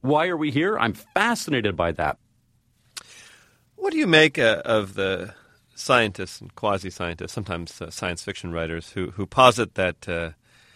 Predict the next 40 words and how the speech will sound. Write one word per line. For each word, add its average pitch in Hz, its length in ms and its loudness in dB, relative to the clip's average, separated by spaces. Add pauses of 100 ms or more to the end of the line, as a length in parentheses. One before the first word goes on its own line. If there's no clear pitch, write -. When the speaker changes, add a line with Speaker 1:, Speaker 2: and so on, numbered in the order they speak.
(380)
Speaker 2:
religion 107 480 0
or, 80 80 -4
or 90 200 -6
God 92 400 0
is, 82 400 -8
uh, 80 320 -8 (140)
possibly 90 520 -4
a 85 60 -6
feature 107 340 -6
of 82 120 -8
the 87 80 -12
brain 80 480 -6 (580)
that 78 120 -8
we're 90 100 -6
Speaker 1:
Oh, 247 120 4
Speaker 2:
hardwired 101 600 0
Speaker 1:
I, - 20 -12
they're, 226 180 0
Speaker 2:
to, 143 60 -6
Speaker 1:
they're, 135 160 -2
Speaker 2:
to 104 60 -2
Speaker 1:
they're 101 180 -2
Speaker 2:
believe? 92 220 -4
Speaker 1:
good 160 300 0
Speaker 2:
Yeah. 87 40 -6
Speaker 1:
science. 107 560 -2
They're - 140 0
good 123 280 -2
scientists 90 540 -2
who 101 80 -2
believe 85 320 0
that. 73 260 0
I 87 80 2
mean, 95 140 0
there's 104 160 -2
a 107 60 2
lot 110 320 2
of 92 100 -10
good 95 200 -2
neuropsychology, 92 1080 -2